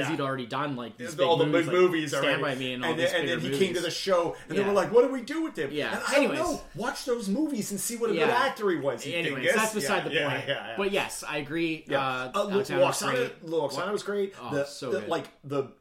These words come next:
Speaker 1: the, the four, like,
Speaker 2: Yeah.
Speaker 1: Worf, Alexander, Lo-, Loxana, Troy
Speaker 2: Yeah.
Speaker 1: was all good. Like,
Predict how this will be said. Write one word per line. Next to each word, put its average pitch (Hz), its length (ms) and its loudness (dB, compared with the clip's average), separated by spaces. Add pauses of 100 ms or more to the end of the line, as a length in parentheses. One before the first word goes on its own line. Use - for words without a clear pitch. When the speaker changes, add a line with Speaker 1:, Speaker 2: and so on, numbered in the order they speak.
(100)
Speaker 1:
the, 127 220 0 (160)
the 120 80 -8 (280)
four, 190 520 2 (180)
like, 117 160 -6 (120)
Speaker 2:
Yeah. 165 140 2
Speaker 1:
Worf, - 220 -4 (200)
Alexander, 143 540 0
Lo-, 139 280 -4
Loxana, 135 360 -2
Troy - 260 -4
Speaker 2:
Yeah. 165 180 -2
Speaker 1:
was 139 100 -8
all 151 140 -6
good. 160 100 -10 (140)
Like, 196 180 -6